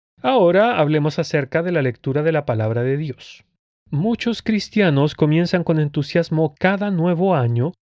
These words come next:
con la intención de usar algún plan de lectura para poder leer la Biblia durante el año. Algunos logran dicha meta, mientras que la mayoría no. Asimismo, existen otros que ni siquiera se molestan en leerla.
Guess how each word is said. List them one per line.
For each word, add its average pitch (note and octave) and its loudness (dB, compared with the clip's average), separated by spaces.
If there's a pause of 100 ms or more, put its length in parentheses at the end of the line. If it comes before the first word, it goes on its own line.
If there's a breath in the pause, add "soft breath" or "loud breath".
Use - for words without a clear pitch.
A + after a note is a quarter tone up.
(120)
con A#3 0
la A#3+ 2
intención A3 0
de G#3+ -2
usar G3+ -2
algún F3 0
plan E3+ 0
de E3+ 2
lectura D#3 2
para C#3 2
poder B2 2
leer A#2+ 2
la B2 2
Biblia D3 0
durante C3 -2 (180)
el A#3+ 0
año. A2+ -4 (480)
Algunos A#3 -2
logran D#3+ 2
dicha C#3 -2
meta, D3+ -2
mientras F3 -4
que F3 -4
la F3 -2
mayoría F3 -2
no. A#3+ -8 (420)
Asimismo, G3+ -2
existen D#3+ -4
otros D#3 0
que D#3 -2
ni C#3+ -2
siquiera C#3+ -2
se B2 -6
molestan B2 -2
en B2+ -2
leerla. D3+ -2